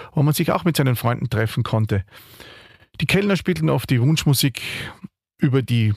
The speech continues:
fetten Soundanlagen, die diese neuen schicken Bars besaßen. Und man musste nicht mehr Eintritt zahlen und unendlich lang aufbleiben, bis endlich was los war. Diese Frage wird wirklich immer virulenter, denn je länger keine echten Partys und Clubveranstaltungen mehr möglich sind,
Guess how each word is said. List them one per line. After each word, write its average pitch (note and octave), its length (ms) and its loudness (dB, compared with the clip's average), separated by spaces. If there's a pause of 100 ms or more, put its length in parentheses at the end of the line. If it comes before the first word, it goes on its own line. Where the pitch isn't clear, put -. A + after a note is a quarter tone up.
fetten C3+ 400 0
Soundanlagen, A#2 600 0
die A2 60 -2
diese G#2+ 220 0
neuen G2+ 360 2 (200)
schicken A2+ 300 0
Bars G2 220 -2
besaßen. B2 420 0 (260)
Und F3 80 2
man F3+ 120 4
musste G3 280 0
nicht G3 220 -2
mehr - 100 -2
Eintritt F3+ 300 0
zahlen A2 320 0 (240)
und C#3 160 2
unendlich C#3+ 440 0
lang A#2+ 180 0
aufbleiben, A2 600 -2
bis A2 280 -2
endlich C#3+ 380 0
was A#2 160 0
los B2 260 0
war. - 200 -6 (1080)
Diese F#3 200 2
Frage D3+ 340 0
wird C3+ 260 0
wirklich C3+ 360 -2
immer C#3+ 280 2
virulenter, G2+ 640 2 (520)
denn G#2+ 120 2
je A#2 140 2
länger D3 280 2
keine B2 400 0
echten D3+ 480 -2 (100)
Partys - 540 0
und C#3+ 300 0
Clubveranstaltungen B2+ 1000 0
mehr A2+ 120 4
möglich G#2 440 2
sind, C#3 300 0